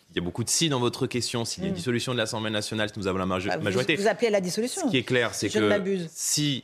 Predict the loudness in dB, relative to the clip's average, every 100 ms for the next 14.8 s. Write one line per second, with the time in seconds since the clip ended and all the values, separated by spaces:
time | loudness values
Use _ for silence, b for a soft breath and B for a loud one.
0 | _ -6 0 2 2 0 -2 -2 -2 -2
1 | -4 -4 -4 -4 -6 -6 -6 -6 -2 0
2 | -2 b b b -2 2 4 2 0 -2
3 | 0 -2 -4 -4 -2 0 0 0 0 0
4 | 0 -2 b b b 0 4 4 2 -2
5 | 0 2 0 0 -2 -2 -6 -4 0 2
6 | 2 2 0 -2 -2 -2 0 -2 -2 -2
7 | -4 -4 0 -2 -2 B B -4 -4 0
8 | 0 0 -4 0 2 2 2 2 2 2
9 | 0 0 0 -2 -6 -6 -2 2 2 2
10 | 2 0 2 0 0 b b _ -2 -2
11 | -2 0 0 0 0 0 0 -2 -2 -2
12 | -4 -2 -2 -2 -6 0 -2 -2 -16 -6
13 | 0 2 2 2 0 0 -2 -2 0 0
14 | 2 2 0 B B 0 0